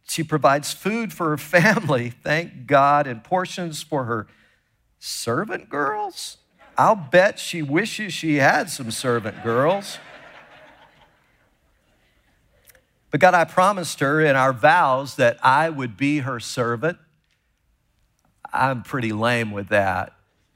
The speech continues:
Help me, oh God, to take that much more seriously, just as I promised. She considers a field and buys it. Out of her earnings, she plants a vineyard. She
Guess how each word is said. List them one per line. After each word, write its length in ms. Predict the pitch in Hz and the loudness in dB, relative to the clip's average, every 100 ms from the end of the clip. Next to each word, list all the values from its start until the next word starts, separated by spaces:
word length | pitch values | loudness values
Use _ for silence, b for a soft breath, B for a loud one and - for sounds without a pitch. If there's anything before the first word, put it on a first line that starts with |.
| _ | _
Help 340 | 107 143 - | 0 0 0
me, 320 | 143 123 123 123 | -4 -2 -2 -2
oh 220 | 127 123 | -4 -4
God, 580 | 110 117 107 104 104 - | 0 2 4 2 -2 -8
to 100 | 113 | -12
take 360 | - 123 117 | -4 -2 0
that 300 | 127 117 - | 0 0 -2
much 600 | 117 117 123 120 117 - | -8 -2 2 2 0 -12
more 300 | 120 120 113 | -10 -6 -6
seriously, 840 | 113 - 110 104 98 - 107 113 123 _ _ _ _ _ _ _ _ _ _ - | -8 -10 -10 -8 -10 -12 -14 -14 -14 _ _ _ _ _ _ _ _ _ _ -8
just 240 | 131 - | -8 -6
as 120 | 117 | -2
I 100 | 117 | -2
promised. 840 | - 127 113 110 117 113 - - _ _ _ _ _ _ _ _ _ _ _ _ | -2 -2 -2 -2 -6 -14 -16 -18 _ _ _ _ _ _ _ _ _ _ _ _
She 160 | - 175 | -6 -4
considers 500 | 135 - 190 175 147 | 0 0 0 0 -4
a 60 | |
field 400 | - 180 202 175 | 0 2 2 0
and 200 | 135 123 | -4 2
buys 460 | 123 160 240 185 117 | 4 6 2 -2 -4
it. 120 | 110 | 2
Out 180 | 127 147 | 4 4
of 80 | 135 | 0
her 120 | 135 | -2
earnings, 380 | 156 170 131 123 | 0 -2 -6 -8
she 140 | 127 | -10
plants 420 | - 151 147 - | -2 0 0 -2
a 60 | 120 | -8
vineyard. 500 | 104 143 151 113 113 | -2 -2 -2 -6 -8
She 280 | - 123 | -8 -8